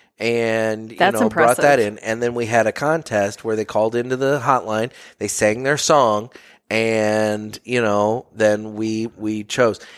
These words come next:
Speaker 1: And so this year we can open it up to voting in the parishioners group for people to, you know, vote and, and all that. But then, but so we're talking about bringing that back.
Speaker 2: Okay.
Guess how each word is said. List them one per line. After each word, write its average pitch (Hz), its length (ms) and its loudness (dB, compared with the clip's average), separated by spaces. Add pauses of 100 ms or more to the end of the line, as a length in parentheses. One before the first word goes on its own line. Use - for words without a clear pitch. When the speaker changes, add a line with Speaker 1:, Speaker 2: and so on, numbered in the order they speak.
(140)
Speaker 1:
And 110 300 0
so 110 140 0
this 135 220 2
year 131 100 2
we 123 100 0
can 110 140 -6
open 107 220 -2
it 101 140 -2
up 104 140 -2
to - 80 -10
voting 110 600 2
in 101 240 -8
the 98 80 -10
parishioners 113 560 -2
group 101 500 -4
for - 140 -8
people 104 360 -8
to, 104 360 -2 (320)
you 120 160 2
know, 98 400 0
vote 101 500 0
and, 95 480 -4
and 95 160 -8
all 90 140 -8
that. 92 360 -6
But 101 140 -6
then, 101 380 -4
but 107 180 -18
so 127 140 -6
we're 123 80 -6
talking 143 300 0
about 143 200 -2
bringing 139 280 -6
that 123 220 -2
back. 95 360 -4
Speaker 2:
Okay. 196 360 -8